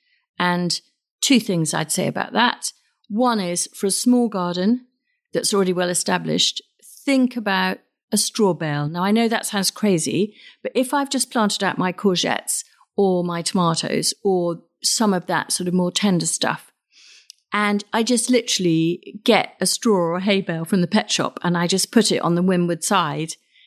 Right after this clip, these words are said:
it's amazing the ones that are in the shelter of that are happy as Larry the next morning when you take the straw bale away, whereas the ones that haven't been included are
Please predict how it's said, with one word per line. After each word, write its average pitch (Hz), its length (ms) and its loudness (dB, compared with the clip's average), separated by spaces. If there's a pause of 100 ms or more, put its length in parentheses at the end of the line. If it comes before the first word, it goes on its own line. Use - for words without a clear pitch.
it's 180 160 -6
amazing 214 1080 0 (120)
the 180 80 0
ones 185 320 2
that 185 140 -2
are - 80 -4 (120)
in 175 200 0
the 165 160 -2
shelter 214 440 0
of 151 120 -6
that 135 200 -4 (540)
are 160 400 0
happy 202 260 0
as 170 140 0
Larry 160 240 2
the 156 100 0
next - 280 -2
morning 156 280 2
when 156 120 -4
you 160 100 -4
take - 380 -4
the 165 260 -4
straw - 240 2
bale 160 220 -2
away, 180 440 0 (160)
whereas 165 260 0
the 185 60 -6
ones 165 220 0
that - 120 -6
haven't 175 200 -2
been 160 140 -4
included 160 560 -6 (120)
are 151 360 0